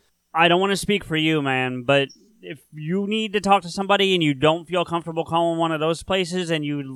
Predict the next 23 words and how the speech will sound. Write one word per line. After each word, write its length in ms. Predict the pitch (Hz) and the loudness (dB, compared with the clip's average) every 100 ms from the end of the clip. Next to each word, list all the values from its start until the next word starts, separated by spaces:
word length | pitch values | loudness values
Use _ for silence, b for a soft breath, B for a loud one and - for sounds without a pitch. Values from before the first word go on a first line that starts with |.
| 135 131 | -12 -6
like 240 | 147 160 | -4 0
our 160 | 165 156 | 0 0
show 400 | - 175 170 170 | 2 4 6 4
and 100 | 160 | 0
you 80 | 151 | -6
feel 220 | 156 151 | -6 -4
like 200 | 151 147 | -4 -4
you 100 | 143 | -4
wanna 180 | 143 143 | -4 -4
talk 220 | 156 156 | -4 -4
to 80 | 151 | -2
one 160 | 151 147 | -2 0
of 80 | |
us, 280 | 147 160 - | 0 -2 -4
you 220 | 156 156 | -10 -6
le-, 80 | 160 | -6
you 260 | 196 175 180 | -6 -6 -2
can 160 | 190 | -2
tweet 300 | 165 175 175 | 0 -2 -2
me. 380 | 151 147 127 117 _ | -2 -4 -4 -8 _
I 180 | - 147 | -2 0
will 160 | 151 147 | 2 -2
gladly 840 | 131 143 143 139 143 143 135 127 | 0 4 4 4 0 -2 -4 -6